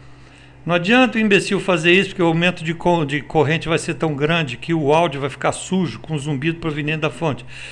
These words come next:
São esses aprendizes de feiticeiros arrogantes que acham que entendem, que deviam parar um pouco, estudar e não ficar dizendo besteira. Assisti um vídeo aí revoltante, já bloqueei o idiota. O burro arrogante,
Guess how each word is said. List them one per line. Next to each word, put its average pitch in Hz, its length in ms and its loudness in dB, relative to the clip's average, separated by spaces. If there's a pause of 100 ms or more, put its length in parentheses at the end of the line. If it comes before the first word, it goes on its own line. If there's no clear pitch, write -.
(240)
São 240 200 2
esses 214 240 0
aprendizes 165 540 2
de 139 100 -2
feiticeiros 135 600 -2
arrogantes 131 560 0
que - 100 -8
acham 156 240 -4
que 151 100 -10
entendem, 156 420 0
que 143 120 -8
deviam 135 300 -8
parar 147 280 -2
um 127 80 -2
pouco, 139 300 -6
estudar 131 460 -2
e 160 40 -4
não 160 120 -4
ficar - 180 -4
dizendo 139 260 -8
besteira. 139 680 -2 (560)
Assisti 160 420 -6
um 160 80 -2
vídeo 147 260 -4
aí 147 80 -2
revoltante, 147 680 -4
já 143 100 -2
bloqueei 143 460 -2
o 131 40 -4
idiota. 123 520 -2 (640)
O 131 120 -2
burro 151 400 4
arrogante, 139 720 0